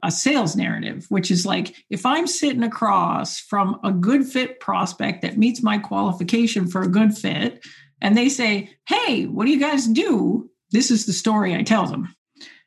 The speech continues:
And I like to use that as a way to test your positioning as well, right? So if, if I can put it into a pitch, then I can take that pitch and put it in front of customers and test the new positioning and see if it works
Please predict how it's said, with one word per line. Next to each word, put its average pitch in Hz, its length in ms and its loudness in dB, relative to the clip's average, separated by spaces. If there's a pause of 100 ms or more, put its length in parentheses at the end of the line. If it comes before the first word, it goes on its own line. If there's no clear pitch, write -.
(280)
And 226 180 0
I 220 140 0
like 285 240 2
to 262 80 0
use 240 300 0
that 247 240 2
as 214 120 0
a 214 60 0
way 214 160 0
to 180 60 -4
test 294 360 0
your 185 140 -2
positioning 185 520 0
as - 140 -2
well, 202 420 -2
right? 226 300 -2
So 190 160 -2
if, 202 180 -2
if 202 160 -6
I 202 120 0
can 202 180 0
put 330 180 2
it 277 120 4
into 208 220 2
a 175 60 -2
pitch, 294 500 -2
then 254 200 2
I 254 100 4
can 185 160 0
take 285 240 0
that 202 260 -2
pitch 196 260 -2
and 190 100 0
put 214 160 0
it 202 80 0
in 180 60 4
front 185 180 0
of 180 60 -2
customers 185 480 2
and 170 100 4
test 233 300 0
the 185 80 0
new 185 160 2
positioning 180 520 2
and - 120 2
see 220 160 2
if 202 100 -2
it - 120 -4
works 214 340 0